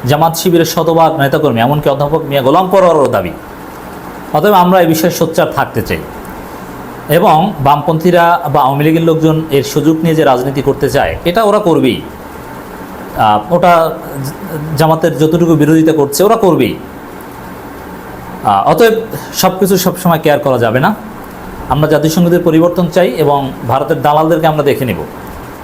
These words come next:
তবে সাংগঠনিকভাবে জামাত ইসলামী এই মুহূর্তে জাতিসংঘেতে সোচ্চার না হওয়ার অবস্থানটা ঠিক আছে, আমরা এই অবস্থানকে ভুল বলিনি।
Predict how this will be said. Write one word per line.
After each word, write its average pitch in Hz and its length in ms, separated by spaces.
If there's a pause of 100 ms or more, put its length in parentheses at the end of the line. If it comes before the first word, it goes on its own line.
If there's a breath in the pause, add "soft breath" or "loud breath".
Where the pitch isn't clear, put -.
(120)
তবে 170 120
সাংগঠনিকভাবে 202 760
জামাত 165 260
ইসলামী 180 360
এই 151 180
মুহূর্তে 180 300
জাতিসংঘেতে 160 680 (480)
সোচ্চার 220 300
না 175 140
হওয়ার 185 180
অবস্থানটা 160 500
ঠিক 120 220
আছে, 85 200 (500)
আমরা 180 200
এই 175 120
অবস্থানকে 185 520
ভুল 147 220
বলিনি। 127 360